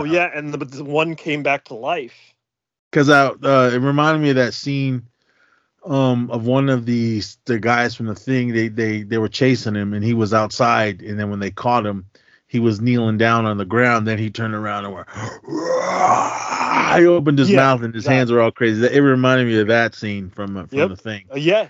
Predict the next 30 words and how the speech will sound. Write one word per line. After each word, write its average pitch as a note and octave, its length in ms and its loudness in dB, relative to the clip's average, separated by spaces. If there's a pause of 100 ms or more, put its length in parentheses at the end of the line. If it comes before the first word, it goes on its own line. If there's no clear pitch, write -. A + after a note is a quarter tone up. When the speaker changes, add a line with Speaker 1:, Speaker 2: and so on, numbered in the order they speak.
(140)
Speaker 1:
Uh, F#2+ 220 -4
so A2+ 140 -4
they C3 100 4
Speaker 2:
exactly E3 220 -2
like D#3 40 0 (120)
Speaker 1:
totally, C#3 240 6
Speaker 2:
that. B2 80 0
Speaker 1:
they E3+ 160 2
totally D#3 600 2
ripped A2+ 280 -6
that G#2+ 160 -6
off G2+ 260 -10 (360)
Speaker 2:
Yeah. C3+ 160 -6
Speaker 1:
from G#2 100 -6
The G2 60 -8
Thing. - 180 -10
Speaker 2:
No, F#3 400 2
it F#3+ 140 -2
is. C#3 260 -6
Speaker 1:
<laughs> - 40 -10
Speaker 2:
It's, D3+ 240 -8
it B2+ 120 -12
is. B2 320 -16
It E3+ 140 -6
is. C#3+ 240 -6
And F#3 160 -4
that's G3+ 160 -2
fine. C3 400 -12
But, C#3+ 260 -4
um, C3+ 500 -6